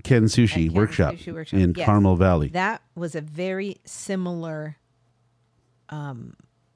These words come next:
Speaker 2: experience to the sweet potato
Speaker 1: Yeah.
Speaker 2: pancakes. So instead of a sweet potato,
Speaker 1: Different but same. Yeah.
Speaker 2: they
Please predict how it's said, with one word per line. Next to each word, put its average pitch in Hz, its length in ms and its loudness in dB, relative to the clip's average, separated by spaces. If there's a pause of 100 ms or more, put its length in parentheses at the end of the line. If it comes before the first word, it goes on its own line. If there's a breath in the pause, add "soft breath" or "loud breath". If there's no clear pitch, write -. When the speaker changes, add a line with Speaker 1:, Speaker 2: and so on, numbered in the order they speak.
(420)
Speaker 2:
experience 165 880 -14
to 160 160 -12
the 147 140 -10
sweet 156 220 -12
potato 143 300 -10 (140)
Speaker 1:
Yeah. 107 160 4
Speaker 2:
pancakes. - 240 -10
So 151 360 -4
instead 165 400 -8
of 208 80 -12
a 220 40 -10
sweet 247 240 -16
potato, 240 460 -10
Speaker 1:
Different 160 360 4
but 135 120 2
same. 98 320 2 (380)
Yeah. 67 200 -4
Speaker 2:
they 147 180 -12